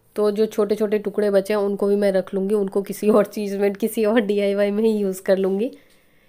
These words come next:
क्योंकि पैसे लगे तो पूरा वसूल तो करना चाहिए। उसके बाद इसको जब हम लगाएंगे तो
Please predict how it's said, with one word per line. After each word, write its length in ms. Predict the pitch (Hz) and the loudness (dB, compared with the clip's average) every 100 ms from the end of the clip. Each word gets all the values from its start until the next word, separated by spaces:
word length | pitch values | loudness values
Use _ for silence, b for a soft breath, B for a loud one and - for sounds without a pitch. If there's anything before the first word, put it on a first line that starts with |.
| b - | b -6
क्योंकि 160 | 220 | -4
पैसे 320 | 226 214 208 233 | 2 2 4 2
लगे 220 | 214 226 | 2 2
तो 100 | 226 | 0
पूरा 260 | 233 220 | 2 2
वसूल 340 | 220 214 220 214 | 2 2 0 2
तो 100 | 220 | 2
करना 300 | 214 208 214 | 2 2 0
चाहिए। 400 | 214 185 202 320 b b b | 0 -2 -2 -4 b b b
उसके 280 | 247 233 277 | -6 -2 2
बाद 280 | 254 240 233 | 2 2 0
इसको 340 | - 226 - | -4 -4 0
जब 160 | 254 240 | 2 2
हम 140 | 233 | 0
लगाएंगे 640 | 220 196 202 208 226 220 311 b b b | 0 0 2 2 0 -2 -4 b b b
तो 60 | - | -20